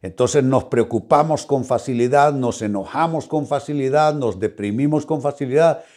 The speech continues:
porque estamos dentro de un marco de referencia, dentro de un formato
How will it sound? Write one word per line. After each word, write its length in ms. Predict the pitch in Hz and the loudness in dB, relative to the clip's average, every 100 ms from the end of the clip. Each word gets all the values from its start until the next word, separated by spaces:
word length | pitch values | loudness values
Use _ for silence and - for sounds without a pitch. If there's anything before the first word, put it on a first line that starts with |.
| _ _ | _ _
porque 280 | - 131 135 | 2 2 4
estamos 500 | - - 175 170 139 | 2 4 4 4 4
dentro 400 | 139 127 127 123 | 2 2 0 0
de 320 | 123 131 - | 2 0 -2
un 320 | - 170 175 160 | -2 0 2 4
marco 400 | 180 180 - 139 | 2 2 2 4
de 100 | 117 | 4
referencia, 800 | 117 98 117 143 185 160 139 | 2 0 0 2 2 2 2
dentro 340 | 117 120 113 110 | 2 0 0 0
de 80 | 143 | 0
un 120 | 156 | 0
formato 760 | - 156 139 147 147 170 151 | -2 -2 0 0 2 0 -2